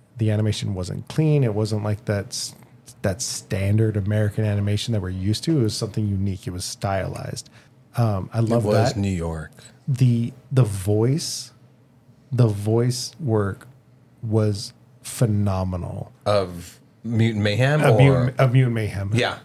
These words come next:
Speaker 1: It was phenomenal. Like, and it's all, it's
Speaker 2: It's like what
Speaker 1: impre-
Speaker 2: teens would sound like.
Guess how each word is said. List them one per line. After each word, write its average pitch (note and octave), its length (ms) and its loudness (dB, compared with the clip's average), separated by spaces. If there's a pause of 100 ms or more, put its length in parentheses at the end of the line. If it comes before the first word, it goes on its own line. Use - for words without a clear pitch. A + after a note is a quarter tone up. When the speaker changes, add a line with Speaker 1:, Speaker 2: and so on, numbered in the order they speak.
(140)
Speaker 1:
It D3+ 100 6
was C#3+ 200 4
phenomenal. G2+ 640 -4 (120)
Like, C3+ 200 2 (960)
and C#3 280 4
it's C#3+ 240 0
all, E3 220 -2
it's C#3+ 240 -2
Speaker 2:
It's - 80 2
like B2+ 140 2
what G#3 120 0
Speaker 1:
impre- C#3 80 -2
Speaker 2:
teens D3 600 4
would B2 360 2
sound B2 280 0
like. D2 240 -8